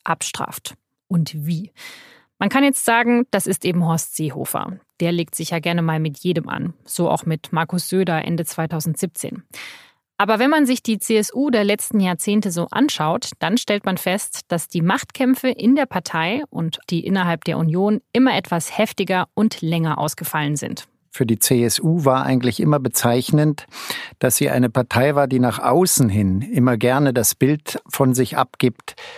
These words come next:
Speaker 2: der absoluten Geschlossenheit, aber nach innen hin Konflikte ausgetragen hat mit einer Brutalität und auch mit einer persönlichen Verletzung zwischen den einzelnen Protagonisten, die es so, würde ich sagen, in anderen Parteien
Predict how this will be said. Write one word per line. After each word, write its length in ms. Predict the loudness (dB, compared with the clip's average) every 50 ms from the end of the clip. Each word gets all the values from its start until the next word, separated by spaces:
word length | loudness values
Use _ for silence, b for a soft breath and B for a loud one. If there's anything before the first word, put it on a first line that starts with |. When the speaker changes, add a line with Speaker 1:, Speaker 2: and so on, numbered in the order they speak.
| B B B B
Speaker 2:
der 160 | -2 0 2
absoluten 600 | 0 -2 0 2 0 2 2 2 2 2 2 2
Geschlossenheit, 840 | 2 2 0 2 2 2 2 4 2 2 2 2 2 0 0 -2 -6 B B B B B B B B
aber 200 | 0 2 2 4
nach 220 | 2 2 0 -2 0
innen 320 | 2 4 4 4 4 4 2
hin 340 | 0 0 0 0 -2 -4 -6 -10 _ B B B B B B B B B B B B
Konflikte 680 | -2 -2 0 0 0 0 -2 -2 0 0 -2 0 2
ausgetragen 680 | 0 0 0 0 -2 -2 0 0 2 2 2 2 2 2
hat 140 | 2 2 2
mit 180 | 0 0 0 0
einer 220 | 0 2 2 0
Brutalität 1080 | 0 0 0 0 0 2 0 0 0 0 -2 0 0 0 2 0 -2 -4 -8 -16 -14 -4
und 280 | 0 0 0 0 2 0
auch 220 | 0 0 2 0
mit 160 | 0 0 0
einer 240 | 0 0 2 0 0
persönlichen 720 | -2 0 0 0 2 2 2 2 2 2 0 0 0 0
Verletzung 640 | 0 0 0 2 2 0 0 0 0 0 0 0 0
zwischen 380 | -2 -2 0 0 2 2 2 2
den 220 | 4 2 2 2
einzelnen 760 | 2 2 0 0 0 2 2 2 2 4 4 4 2 0 0 -2
Protagonisten, 960 | 0 -2 0 2 0 0 2 2 2 2 2 2 0 0 2 2 2 2 0 B B B B B B B B B B 0
die 140 | 2 2 2
es 180 | 2 2 2
so, 360 | 2 4 4 4 4 2 0 -4
würde 320 | -4 0 2 2 2 2
ich 220 | 0 -2 0 2 2
sagen, 340 | 4 4 4 4 4 4
in 180 | 4 2 0 2
anderen 340 | 2 2 2 2 2 0 0
Parteien 560 | 0 -2 -2 0 0 0 2 2 2 0 -2